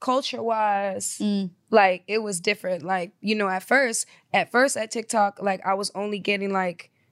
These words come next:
Speaker 1: you know, one type of, like, you know, fan,
Speaker 2: Demo, yeah.
Speaker 1: one type of demographic, and then it started to be, like, everything. So,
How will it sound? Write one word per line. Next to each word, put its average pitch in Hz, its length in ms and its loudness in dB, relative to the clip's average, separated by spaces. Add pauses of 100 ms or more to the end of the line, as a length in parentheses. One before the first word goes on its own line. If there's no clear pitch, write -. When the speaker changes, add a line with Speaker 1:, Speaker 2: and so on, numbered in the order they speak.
(100)
Speaker 1:
you 196 140 4
know, 180 400 2 (440)
one 202 320 4
type 202 300 0
of, 185 340 0 (540)
like, 185 280 2 (760)
you 226 120 6
know, 185 260 4
fan, 233 420 0
Speaker 2:
Demo, 180 100 -4
yeah. 175 420 -2
Speaker 1:
one 233 180 2
type 233 200 -4
of 214 80 -6
demographic, 226 800 0
and 202 200 -2
then 262 140 4
it 240 100 -2
started 220 280 -2
to 208 80 -2
be, 202 160 -4
like, 180 240 4 (100)
everything. 180 880 -2
So, 175 400 0